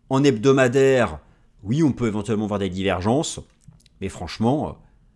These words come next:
euh, au moment où j'enregistre cette vidéo, il n'y a pas une séance journalière qui l'indique. Et, euh, je pense que voilà, lundi, mardi va donner la réponse. Si lundi, mardi, on arrive vraiment à préserver les, euh, les trois mille six cent trente,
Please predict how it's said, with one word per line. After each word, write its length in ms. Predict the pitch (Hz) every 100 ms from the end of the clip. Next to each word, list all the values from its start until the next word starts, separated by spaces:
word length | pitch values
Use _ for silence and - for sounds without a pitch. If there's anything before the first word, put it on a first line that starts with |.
| _ _
euh, 80 | - -
au 80 | 92
moment 280 | 101 123
où 20 | 107
j'enregistre 400 | 92 95 98 -
cette 120 | 82
vidéo, 560 | 87 80 87 107 151 - _ -
il 220 | 110 107
n'y 120 | 107
a 80 | 101
pas 220 | - 175
une 120 | 127
séance 360 | - 123 104 80
journalière 640 | 101 113 98 87 117 -
qui 100 | 151
l'indique. 460 | 135 104 - - - - _ _ _ _
Et, 240 | 139 151 -
euh, 440 | 98 90 82 82 87
je 120 | 90
pense 280 | 101 120 -
que 80 | 107
voilà, 320 | 110 113 92
lundi, 340 | 110 120 123
mardi 560 | 123 104 107 135 147 131
va 120 | 98
donner 240 | 101 110 110
la 100 | 92
réponse. 500 | 90 95 131 156 - - - _ - _
Si 180 | - 135
lundi, 260 | 135 147 160
mardi, 400 | 156 139 135 147
on 120 | 123
arrive 220 | 113 113
vraiment 360 | 90 135 156 143
à 60 |
préserver 640 | - 123 117 117 110 123 101 78 _ _ _ -
les, 320 | 98 107 101
euh, 240 | 87 87
les 100 | 92
trois 200 | - 117
mille 140 | 110 113
six 180 | - 104
cent 240 | - 104
trente, 400 | - 120 113